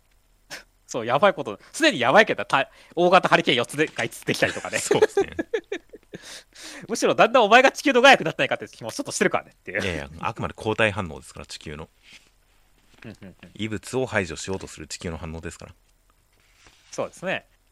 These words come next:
Speaker 1: まあ、実際だから人間がちょっとくらい滅びても別に地球には関係ないんだってことですよね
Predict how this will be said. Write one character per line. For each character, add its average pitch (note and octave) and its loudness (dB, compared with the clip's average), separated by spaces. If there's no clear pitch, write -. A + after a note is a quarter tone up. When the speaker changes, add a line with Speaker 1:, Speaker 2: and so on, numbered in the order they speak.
Speaker 1:
ま B3+ -4
あ、 F3+ -6
実 E3 -10
際 B3+ -2
だ D4 0
か G3+ 0
ら C#3+ 2
人 F3 -8
間 B3+ -2
が B3+ -2
ち - -6
ょ B3 -2
っ - -4
と B3+ -6
く C#4 2
ら A3 0
い - -14
滅 E3 0
び F#3 -6
て - -4
も - -12
別 G2 -12
に A2+ -12
地 - -8
球 F#3+ -2
に G3 -2
は F3 0
関 C#3+ -4
係 F#3 -2
な G#3+ 4
い G#3+ 4
ん - -6
だ A#2+ -2
っ - -20
て - -20
こ - -16
と A2+ -6
で F#2+ -8
す - -16
よ - -20
ね F2 -20